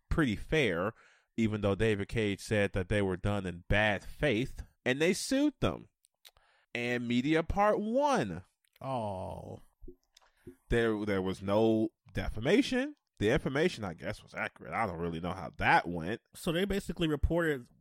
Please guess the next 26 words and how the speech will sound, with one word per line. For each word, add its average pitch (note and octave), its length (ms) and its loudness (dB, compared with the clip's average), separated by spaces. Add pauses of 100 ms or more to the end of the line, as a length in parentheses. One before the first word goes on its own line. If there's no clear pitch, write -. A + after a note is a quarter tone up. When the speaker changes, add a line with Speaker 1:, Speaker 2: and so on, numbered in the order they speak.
(180)
Speaker 2:
what C#3+ 160 -4
they D3 80 0
were C3+ 100 -2
doing C3+ 160 -4
with B2+ 80 -6
the A#2 60 -6
company. A2+ 320 -4
They're A#2 160 -6
mad A#2 220 -6
about G#2+ 240 -6 (260)
them G#2+ 140 -8
reporting G#2+ 340 -6
that A2 80 -8
they G#2+ 80 -8
did G#2 200 -10
with G2+ 100 -16
the - 80 -20
company. G#2 400 -12
Speaker 1:
Mm-hmm. F#4 300 -8 (380)
Speaker 2:
Uh-huh. - 160 -16
Speaker 1:
And A2+ 120 -2
so A2 260 2
they B2 140 0
filed A2+ 260 0
a E3 40 -4
lawsuit. F2 520 -4